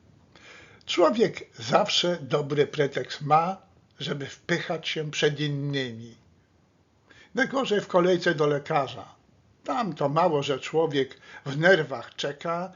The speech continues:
bo nigdy nie wie, czego się dowie, ile trzeba będzie na leki znów wydać. Ale jeszcze cały czas się boi, że zaraz przyjdzie jakaś tam osoba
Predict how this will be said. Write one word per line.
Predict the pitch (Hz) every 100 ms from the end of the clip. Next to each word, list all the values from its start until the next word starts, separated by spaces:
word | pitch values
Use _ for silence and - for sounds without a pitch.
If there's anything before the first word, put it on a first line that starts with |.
| - 147
bo | 151
nigdy | 160 147 147
nie | 143 147
wie, | 139
czego | 135 147
się | 147 156
dowie, | 147 294 233 - 120 117 - - -
ile | 175 170
trzeba | - 170 143
będzie | 147 151 143 147 147 143 - - -
na | 175
leki | 247 285 - 151 143 - -
znów | 147 160 147
wydać. | 120 131 147 120 117 - - - _ _ -
Ale | 302 349 339
jeszcze | 285 - - - 165
cały | - 165 170
czas | 139 - 147
się | - 120
boi, | 110 135 156 160 175 - - -
że | - 147
zaraz | 156 156 135
przyjdzie | - - 175 143 135
jakaś | 139 135 - - -
tam | - 175 180 202 - _ _
osoba | - 127 175 175 175 170